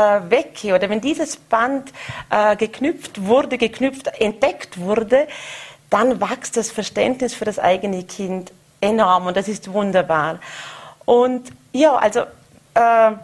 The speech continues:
und, und, und das, wenn das Kind noch in dem Verständnis oder in, in dieser Familie, wo Hochsensibilität sein darf, wo, äh, Überhochsensibilität,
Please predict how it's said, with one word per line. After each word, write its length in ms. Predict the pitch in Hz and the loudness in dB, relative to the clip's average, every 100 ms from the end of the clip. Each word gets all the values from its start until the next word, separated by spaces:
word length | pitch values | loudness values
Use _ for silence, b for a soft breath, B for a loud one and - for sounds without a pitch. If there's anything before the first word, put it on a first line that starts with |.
| - _ - - 95 - _ | -20 _ -20 -20 -20 -20 _
und, 200 | 247 247 | -2 2
und, 180 | 247 247 | 0 2
und 220 | 247 247 | -2 0
das, 160 | 233 - - - | -2 -2 -10 -4
wenn 180 | 214 240 | -2 0
das 220 | 226 - | -2 -4
Kind 300 | - 349 403 | -2 -2 0
noch 280 | 233 202 196 | 0 0 -2
in 160 | - | -6
dem 180 | 202 220 | -2 -2
Verständnis 880 | 220 226 - 254 320 - 233 185 180 | -2 -8 2 2 2 -4 -8 -6 -4
oder 100 | 202 214 | -6 -4
in, 200 | 220 220 | -4 -2
in 180 | 220 | -4
dieser 400 | 214 208 208 208 202 B B | -4 0 4 4 2 B B
Familie, 880 | - 220 247 330 370 277 190 170 B B B - | 0 2 2 0 0 0 2 2 B B B -2
wo 180 | 226 | -2
Hochsensibilität 1000 | 233 269 302 - 240 247 226 233 220 214 | 2 0 0 -6 -4 -2 -2 0 0 -2
sein 460 | - 233 247 320 294 | -2 0 2 2 2
darf, 460 | 214 180 165 - | 0 0 -4 -8
wo, 320 | 196 185 208 214 B B B B | -10 -2 0 -2 B B B B
äh, 480 | 202 202 196 196 190 - | 2 4 4 4 2 0
Überhochsensibilität, 1500 | 277 320 247 214 226 202 214 202 214 202 196 - 196 190 190 | 0 2 0 0 0 -2 -8 -4 -4 -4 -6 2 2 2 -4